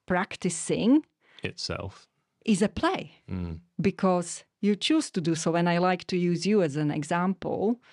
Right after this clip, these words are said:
Speaker 1: that it doesn't feel is a hard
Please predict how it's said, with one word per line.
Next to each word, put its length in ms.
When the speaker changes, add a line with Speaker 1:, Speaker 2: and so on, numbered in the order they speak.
Speaker 1:
that 180
it 80
doesn't 280
feel 520
is 180
a 120
hard 420